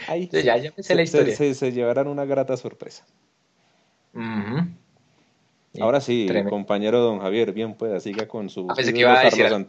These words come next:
Speaker 2: más sobre
Speaker 1: usted que es el Carlos Antonio Vélez del podcast, siga ahí con su, con su alter ego, don
Speaker 2: No,
Speaker 1: Carlos Antonio
Speaker 2: qué
Speaker 1: Vélez.
Speaker 2: boleta, qué boleta, no me diga esas vainas, que me,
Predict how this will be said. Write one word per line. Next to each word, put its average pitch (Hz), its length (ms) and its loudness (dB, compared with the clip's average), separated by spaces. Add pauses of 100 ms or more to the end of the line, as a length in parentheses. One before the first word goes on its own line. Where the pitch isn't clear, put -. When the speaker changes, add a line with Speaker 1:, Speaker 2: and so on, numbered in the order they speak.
Speaker 2:
más 120 100 0
sobre 127 180 -2
Speaker 1:
usted 127 220 4
que 165 60 4
es 160 80 6
el 180 120 6
Carlos 143 260 10
Antonio 139 340 4
Vélez 165 220 6
del 131 140 2
podcast, 170 460 0
siga 131 380 -2
ahí 131 160 2
con 123 200 -6
su, 95 480 -10
con 101 180 -6
su 98 240 -2
alter 95 240 0
ego, 98 240 -6 (320)
don 98 140 -10
Speaker 2:
No, 104 60 -6
Speaker 1:
Carlos 113 300 0
Antonio 107 300 -4
Speaker 2:
qué 107 40 -2
Speaker 1:
Vélez. 95 260 -2
Speaker 2:
boleta, - 140 -14 (640)
qué 117 120 -4
boleta, 117 720 0 (120)
no 107 160 -2
me 113 120 2
diga 131 200 6
esas 131 220 2
vainas, 131 540 4 (380)
que 117 140 -2
me, 101 320 2